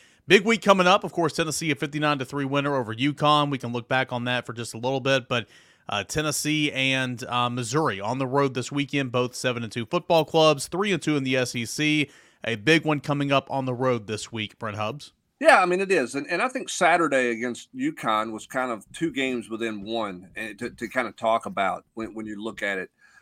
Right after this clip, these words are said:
Speaker 2: Uh, Rob, there's not a whole lot to make from the veterans. They, Tennessee got them in and out as quick as they could. But then the young guys,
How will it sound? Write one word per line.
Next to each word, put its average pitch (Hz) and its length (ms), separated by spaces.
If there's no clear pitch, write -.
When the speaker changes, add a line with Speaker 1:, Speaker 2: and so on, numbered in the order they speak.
Speaker 2:
Uh, 95 340
Rob, 139 280
there's 131 200
not 165 120
a 131 60
whole 143 160
lot 135 180
to 120 60
make 123 320
from 113 220
the 101 80
veterans. 117 560
They, 113 160
Tennessee 123 360
got 117 220
them 113 180
in 113 160
and 104 120
out 110 360
as 101 120
quick 123 240
as 101 100
they 107 120
could. 117 340
But - 120
then 220 120
the 196 100
young 147 260
guys, 113 380